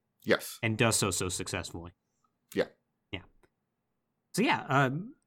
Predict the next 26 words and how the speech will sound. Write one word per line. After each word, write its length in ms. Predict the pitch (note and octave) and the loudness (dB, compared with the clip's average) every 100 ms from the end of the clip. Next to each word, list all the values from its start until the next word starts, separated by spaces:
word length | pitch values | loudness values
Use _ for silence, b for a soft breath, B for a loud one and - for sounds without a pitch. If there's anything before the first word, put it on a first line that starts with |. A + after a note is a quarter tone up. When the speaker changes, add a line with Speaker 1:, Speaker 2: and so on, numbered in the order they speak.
| - | -6
Speaker 2:
if 120 | A2 | 2
you're 160 | D#3 C#3+ | 4 6
like 180 | D#3 | 4
me 140 | D3 D#3+ | 4 4
and 100 | B2+ | 4
Alex, 320 | B2+ F#2+ - | 2 -2 -2
you 80 | G#2 | -2
were 140 | G2+ | -2
very, 320 | F#2+ B2 A#2 | 0 2 4
very 280 | G2 G#2+ F#2+ | 4 2 2
excited 460 | F2 - F#2 F2+ F2 | -2 0 0 0 -2
after 260 | E2+ - | -4 -4
Mass 220 | F2+ E2+ - | -4 -4 -6
Effect 300 | F#2 F2 G2 | -8 -8 -6
one. 180 | F2+ | -4
You 160 | F2 F2 | -4 -6
were 160 | - F#2+ | -8 0
definitely 300 | C#3 C#3 G#2+ | 2 2 0
looking 240 | A2 G#2+ | 0 -2
forward 340 | - G#2 F#2+ F#2 | -2 -2 0 -2
to 60 | |
Mass 240 | G2 F#2 - | -2 -2 -4
Effect 300 | - F#2 - | -6 -8 -6
two. 320 | - F2+ F2 - _ _ _ _ | -6 -6 -6 -12 _ _ _ _
Speaker 1:
Yes. 240 | - G2+ - | -4 -4 -4
Speaker 2:
Uh, 140 | - | -10